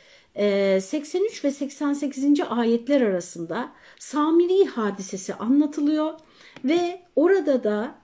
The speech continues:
e, bu bilgisayar bir şeyler yapıyor bana. Hı. Orada da arkadaşlar imanı, onların, e, buzağı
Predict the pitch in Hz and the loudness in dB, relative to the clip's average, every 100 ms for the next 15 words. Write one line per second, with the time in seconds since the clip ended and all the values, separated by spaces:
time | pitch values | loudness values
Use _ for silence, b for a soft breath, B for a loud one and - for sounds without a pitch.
0 | _ - 190 175 160 156 - 233 208 214 | _ -8 -4 -4 -4 -8 -10 -12 -12 -12
1 | 220 190 208 - 202 240 - 180 - - | -10 -12 -14 -14 -14 -12 -12 -10 -10 -12
2 | - - - - 131 226 285 - 175 - | -14 -12 -12 -12 -10 -8 -6 -6 -8 -10
3 | _ _ B B B B B B B B | _ _ B B B B B B B B
4 | _ _ _ _ B B B B B B | _ _ _ _ B B B B B B
5 | B B 339 381 302 233 180 180 285 _ | B B 2 2 4 2 0 -6 -12 _
6 | _ _ 208 202 202 190 190 247 285 294 | _ _ -6 -4 -4 -6 -6 -8 -4 2
7 | 311 294 277 262 254 - 262 294 302 247 | 4 4 2 2 2 2 2 2 4 2
8 | 269 311 B B B B 208 202 196 226 | 2 -2 B B B B 0 0 2 2
9 | 226 294 370 | 2 0 0